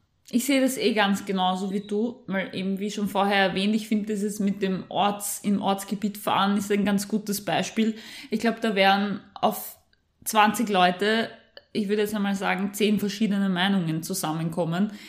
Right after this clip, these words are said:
wie schnell man wo fahren darf und wie schnell man wo fahren kann. Und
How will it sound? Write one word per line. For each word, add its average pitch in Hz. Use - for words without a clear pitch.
wie 208
schnell 196
man 190
wo 190
fahren 180
darf 160
und 190
wie 185
schnell 175
man 180
wo 175
fahren 175
kann. 180
Und 180